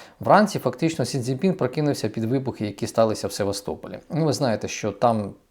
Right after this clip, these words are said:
прилетіла бавовна, вона не тільки прилетіла, але і навіть припливла,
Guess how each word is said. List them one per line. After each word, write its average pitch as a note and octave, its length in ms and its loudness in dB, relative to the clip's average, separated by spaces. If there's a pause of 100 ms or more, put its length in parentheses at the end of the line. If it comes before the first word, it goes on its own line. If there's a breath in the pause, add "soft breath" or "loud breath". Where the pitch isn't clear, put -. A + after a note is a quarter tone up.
(140)
прилетіла B2+ 580 2
бавовна, C#3+ 480 2
вона A#2+ 180 0
не A#2+ 100 0
тільки A2 440 -4
прилетіла, G#2+ 600 -2
але G#2+ 240 4
і G#2 300 -6
навіть G#2 340 -2
припливла, A2 640 0